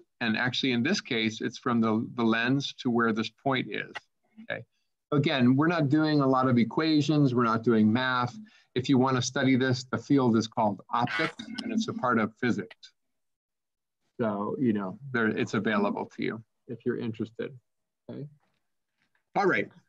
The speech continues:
so let's go right along. Why can't you see an object that is far away?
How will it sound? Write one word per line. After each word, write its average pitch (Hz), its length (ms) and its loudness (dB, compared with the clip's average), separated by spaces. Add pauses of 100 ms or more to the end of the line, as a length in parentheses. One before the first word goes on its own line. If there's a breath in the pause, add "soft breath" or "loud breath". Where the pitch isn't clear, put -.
(320)
so 143 400 2
let's 147 180 2
go 147 200 2
right 127 220 2
along. 131 560 2
Why 143 280 0
can't 202 220 -2
you 202 80 2
see 160 160 2
an 131 80 0
object 120 400 0
that 90 100 2
is - 180 -2
far 110 140 2
away? 170 400 2